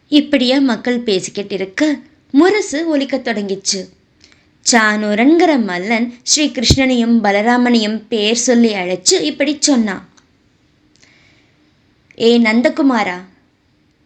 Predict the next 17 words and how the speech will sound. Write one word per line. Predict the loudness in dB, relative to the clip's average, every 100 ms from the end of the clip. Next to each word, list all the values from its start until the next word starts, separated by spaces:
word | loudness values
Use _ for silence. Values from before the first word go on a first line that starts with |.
| -4
பலராமா, | 0 2 2 2 2 -2 -8 _ _ _ _ _ _ _ _ -6
நீங்க | -2 2
ரெண்டு | 2 2 2
பேரும் | 2 2 0
சிறந்த | -2 0 2 2 2
வீரர்கள். | 0 0 -2 -6 -10 -14 _ _ _ _ _ -6
மல்யுத்தத்துல | -2 2 2 2 0 0 -2 -2
தேர்ந்தவங்கன்னு | -2 -2 0 2 2 2 2 2
கேள்விப்பட்ட | 0 -4 -4 -2 -2 0 0
அரசர் | -2 -4 -6 -6 -6
உங்களை | -2 2 2
பார்க்க | 0 -4 -4 -2 0
விரும்பி | 0 0 0 2
அழைச்சிருக்கார். | 0 0 0 0 -2 -4 -4 -8 _ _ _ _ _ _ _ _ _ _ _ -4
மனசினாலையும் | 0 2 0 0 0 0 -2 -4 -6 -8 -2
செயலினாலையும் | 2 4 4 4 2 0 -4 -6 -6 -6
வாக்காலையும் | -6 -8 -10 -8 -2 0 0 0 -4